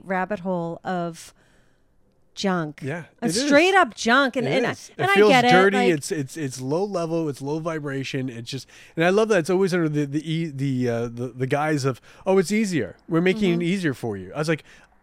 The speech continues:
Speaker 2: when I used to go downtown Providence, I wanted to go get pizza and I had to pay the parking meter. I just took two quarters and put it in the machine.
Speaker 1: Yeah.
Speaker 2: And now I have to scan the Q R tag, download an app, take a picture of my
Speaker 1: Yes.
Speaker 2: car, upload the registration plate,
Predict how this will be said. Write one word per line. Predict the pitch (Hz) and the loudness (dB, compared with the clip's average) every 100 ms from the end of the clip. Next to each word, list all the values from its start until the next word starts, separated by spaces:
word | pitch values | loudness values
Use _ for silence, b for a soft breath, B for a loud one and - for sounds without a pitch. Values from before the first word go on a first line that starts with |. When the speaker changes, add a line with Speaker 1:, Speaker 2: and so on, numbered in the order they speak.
| _ - | _ -8
Speaker 2:
when | 160 180 | -2 0
I | 175 | 0
used | 190 196 | 0 -2
to | 202 | -2
go | 165 | 0
downtown | 180 175 170 156 175 | 2 0 0 -2 -2
Providence, | 160 170 185 170 151 | 0 -2 0 -2 -2
I | 165 | -2
wanted | 151 156 | -2 -2
to | |
go | 156 160 | -2 -2
get | 151 139 | -2 -4
pizza | 196 180 160 | -8 -6 -4
and | 143 | -4
I | |
had | 151 | -4
to | 151 | -4
pay | 165 | -4
the | 151 | -4
parking | 156 185 190 | -4 -4 -2
meter. | 143 135 135 | -2 -2 -2
I | 135 | -2
just | 151 - | -4 -6
took | 147 | -8
two | - | -8
quarters | 208 139 143 151 | -6 -4 -2 -4
and | 131 | -6
put | 117 180 | -8 -8
it | |
in | |
the | 156 | -6
machine. | 151 - 240 - _ B | -8 -10 -12 -16 _ B
Speaker 1:
Yeah. | 214 208 | -16 -8
Speaker 2:
And | 147 | -4
now | 165 | 0
I | 180 | 0
have | 156 165 | -2 -4
to | 147 | -6
scan | 131 - 156 | -8 -4 -4
the | 170 | -4
Q | 151 175 | -4 -2
R | 156 | -2
tag, | 147 156 151 | -2 0 -2
download | 120 117 139 160 | -4 -4 0 0
an | 165 | 0
app, | 156 151 | 0 -2
take | - 240 | 0 4
a | |
picture | 294 359 320 | 6 6 4
of | |
my | 165 165 | 2 0
Speaker 1:
Yes. | |
Speaker 2:
car, | - 151 147 143 B B B | 0 2 2 0 B B B
upload | 135 - 165 | -2 2 2
the | 165 | 4
registration | 160 170 165 180 165 - 165 | 2 0 0 0 0 0 -6
plate, | 156 151 143 147 | -2 2 2 0